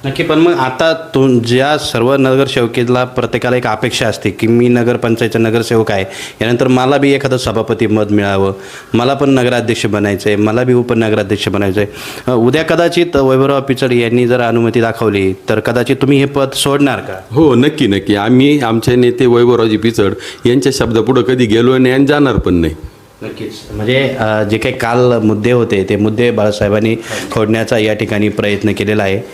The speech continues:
Speaker 1: अ, अध्यक्ष साहेब, मला एक, अ, महत्त्वाचा प्रश्न या ठिकाणी पडला आहे. तर तुम्ही सांगताय का या साडेतीन वर्षामध्ये जवळपास बावीस कोटी एकोणसत्तर लाख रुपयाचा निधी या ठिकाणी जर आलाय,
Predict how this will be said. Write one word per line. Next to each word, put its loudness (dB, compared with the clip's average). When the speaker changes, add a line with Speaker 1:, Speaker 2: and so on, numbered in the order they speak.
Speaker 1:
अ, 2
अध्यक्ष 0
साहेब, -2
मला 2
एक, 2
अ, 4
महत्त्वाचा 0
प्रश्न -2
या 0
ठिकाणी -2
पडला -2
आहे. 2
तर -2
तुम्ही 2
सांगताय 0
का 2
या 2
साडेतीन 0
वर्षामध्ये 0
जवळपास 0
बावीस 0
कोटी -2
एकोणसत्तर -2
लाख 0
रुपयाचा 0
निधी 2
या 0
ठिकाणी -2
जर 0
आलाय, 0